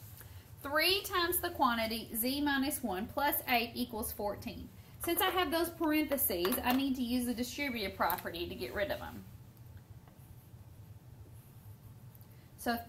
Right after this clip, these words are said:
I'm gonna multiply three times z, which is three z, minus three times one is three.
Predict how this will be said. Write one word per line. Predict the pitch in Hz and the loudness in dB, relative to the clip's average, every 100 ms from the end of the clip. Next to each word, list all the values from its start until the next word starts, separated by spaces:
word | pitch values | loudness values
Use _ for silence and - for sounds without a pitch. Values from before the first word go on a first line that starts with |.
| - | -6
I'm | 247 247 | 2 4
gonna | 247 | 6
multiply | 247 269 294 294 254 208 220 | 6 6 4 2 2 2 0
three | 269 277 294 339 | -2 0 2 0
times | 370 339 302 320 - 247 | 0 0 0 0 -2 -4
z, | 233 220 180 262 320 - - - - - - - - - - - - - - - | 0 2 2 0 -4 -10 -14 -14 -12 -12 -12 -12 -12 -14 -2 -2 -2 -12 -10 4
which | 247 247 | 4 4
is | 208 | 0
three | - 226 220 247 | 2 6 8 8
z, | 285 220 175 220 285 - - - - - - - - - - - - | 8 6 6 4 2 -2 -16 -18 -18 -18 -16 -18 -18 -20 -18 -16 2
minus | 226 262 269 214 190 233 | 10 12 12 12 6 4
three | - 262 247 254 | 2 4 6 6
times | 269 226 226 | 8 6 6
one | 240 220 180 | 6 8 8
is | - 185 - | 6 2 2
three. | 202 151 78 | 4 2 0